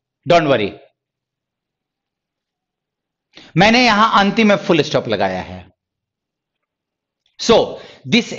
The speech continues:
stands as a sentence which is by and large meaningless। कपिल,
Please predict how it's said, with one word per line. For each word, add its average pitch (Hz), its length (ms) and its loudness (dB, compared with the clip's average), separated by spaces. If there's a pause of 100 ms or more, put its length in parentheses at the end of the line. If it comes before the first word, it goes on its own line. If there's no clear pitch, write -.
(140)
stands 220 540 0 (160)
as 196 100 0
a 208 60 2
sentence 170 520 -2 (2000)
which 247 180 2
is 220 200 2 (400)
by 202 140 6
and 202 140 2
large 160 280 2 (300)
meaningless। 165 500 0 (2750)
कपिल, 233 280 2